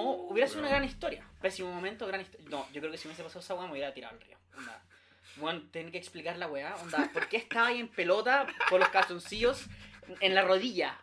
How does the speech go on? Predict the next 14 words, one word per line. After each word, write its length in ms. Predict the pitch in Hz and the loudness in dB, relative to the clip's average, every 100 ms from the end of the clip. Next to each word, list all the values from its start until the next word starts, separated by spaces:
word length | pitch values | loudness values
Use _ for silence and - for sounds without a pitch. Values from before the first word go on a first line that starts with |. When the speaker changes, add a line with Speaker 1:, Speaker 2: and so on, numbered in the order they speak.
| 175 | 2
Speaker 1:
botado 380 | 175 180 196 208 | 4 8 6 6
al 120 | 208 | 6
lado 140 | 202 | 6
de 60 | 196 | 8
la 80 | 180 | 4
carpa? 280 | 156 151 | 0 -4
¿Qué 160 | 156 190 | -6 -8
mierda 380 | 196 214 220 226 | -6 -6 -6 -8
estaba 240 | - 226 | -8 -6
ahí 60 | 214 | -6
haciendo? 500 | 220 170 151 139 135 - - - _ - - 151 | -6 -6 -8 -10 -12 -20 -20 -20 _ -12 -12 -10
Puta. 440 | 220 294 185 170 165 | -10 0 2 2 0
Speaker 2:
Degenerados 640 | 170 151 147 139 135 143 | -2 -2 -2 0 2 0
pocos. 380 | - 127 101 | 0 -2 -2